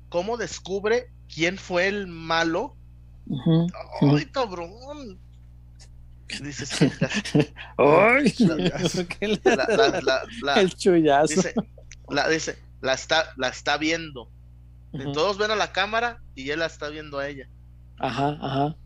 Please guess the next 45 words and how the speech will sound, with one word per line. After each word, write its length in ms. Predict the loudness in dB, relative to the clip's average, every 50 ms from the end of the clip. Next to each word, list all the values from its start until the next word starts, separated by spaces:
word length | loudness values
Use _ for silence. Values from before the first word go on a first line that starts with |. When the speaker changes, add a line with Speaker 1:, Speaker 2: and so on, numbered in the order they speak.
| -20 -20 -20 -20 -20 -20 -20 -20 -20 -20 -20 -16
Speaker 2:
Sí, 280 | -6 0 0 2 2
cómo 260 | 4 2 2 4 4 2
no. 220 | 0 0 -4 -6 -12 -16 -20 -20 -20 -20 -20 -16 -6 -2
Es 140 | 0 4 4
una 140 | 6 6 6
gran 180 | 6 6 4
película, 540 | 4 4 4 4 4 2 0 -2 -2 -2 -4 -8
es 160 | -14 -16 -14
una 120 | -12 -8
gran, 160 | -8 -6 -4
Speaker 1:
No, 60 | -2 0
Speaker 2:
gran 140 | 2 4
Speaker 1:
no, 80 | 4 4
no. 60 | 4 4
Speaker 2:
película. 420 | 4 2 2 2 0 0 0 0 -2
Speaker 1:
Yo, 60 | -4 -4 -6 -12 -14 -14 -4 0
te 100 | 2 4
digo, 240 | 4 2 0 -2 -2
hemos, 380 | -2 0 0 0 -2 -4 -4 -6
en, 140 | -6 -6 -4 -4
en, 160 | -4 -4 -4 -6
en, 140 | -10 -10 -8 -8
en 160 | -10 -10 -8 -4
francachelas 720 | -2 -2 -2 -2 -4 -6 -4 -2 -2 -2 0 -2 -4 -4
con 160 | -6 -6 -6
amigos, 500 | -6 -6 -6 -4 -4 -4 -4 -6 -8 -18 -20 -20 -20 -20 -20 -20 -20 -20 -20 -20 -20 -20 -16 -12
de, 120 | -12 -8 -4 -2
hemos 280 | -2 0 0 -2 -2
llegado 280 | 0 0 2 2 2 2
al, 160 | 0 -2 -4 -4
al 140 | -4 -4 -4
acuerdo 500 | -4 -4 -2 0 0 0 2 2 0 0 -2 -6 -14 -16 -20 -20 -20 -20 -20 -20 -20 -20 -20 -20 -18 -8 -2
con 200 | 0 2 2 0 0 -2
este, 840 | -2 -2 -2 -4 -6 -8 -4 -2 -2 0 0 -2 -2 -4 -6 -8 -12 -14 -16 -8 -4
¿cómo 200 | -2 0 0 0
di-? 120 | -2 -2 -4
Unánime, 640 | -4 -2 0 0 0 0 0 -4 -6 -8 -8 -10 -12 -14 -20 -20 -20 -20 -12 -6
que 100 | -2 -2
es 60 | 0
la 80 | 0 0
mejor 300 | -2 -2 -2 -2 -2 -2
película 440 | -2 -4 -4 -4 -6 -4 -2 -2 -2
en, 180 | -2 -4 -10 -10 -10
en 140 | -8 -8 -8
es-, 180 | -8 -10 -12